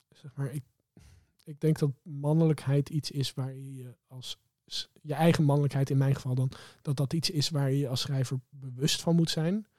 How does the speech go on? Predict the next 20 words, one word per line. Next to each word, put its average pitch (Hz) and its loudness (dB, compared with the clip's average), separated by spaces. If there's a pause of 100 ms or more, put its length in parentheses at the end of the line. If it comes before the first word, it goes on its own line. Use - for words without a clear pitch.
(200)
Omdat 139 -6
het 143 -8
inwerkt 135 -6
op 156 -20
hoe 139 -14
je 123 -14
de 147 -12
wereld 175 4
ziet 151 0
en 127 -10
hoe 127 -14
je 135 -14
over 127 -14
die 139 -4
wereld 135 -6
schrijft. 151 -6 (680)
Aan 165 2
de 170 6
andere 175 4
kant 160 4